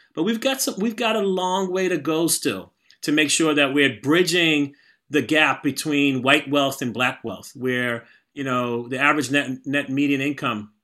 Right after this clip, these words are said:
the net median income, not average, the net median income of a black family is eight dollars.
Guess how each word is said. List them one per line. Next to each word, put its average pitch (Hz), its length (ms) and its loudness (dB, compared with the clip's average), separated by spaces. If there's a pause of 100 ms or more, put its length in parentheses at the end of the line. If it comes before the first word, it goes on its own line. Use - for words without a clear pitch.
(540)
the 120 100 -8
net 160 160 2
median 139 240 4
income, 123 200 -2
not 131 120 0
average, 123 280 0
the 117 60 -6
net 165 180 -2
median 151 220 2
income 135 180 -2
of 117 100 -6
a 113 60 -8
black 127 260 -4
family 120 460 -2
is 107 100 -6
eight 117 180 -4
dollars. 107 480 -6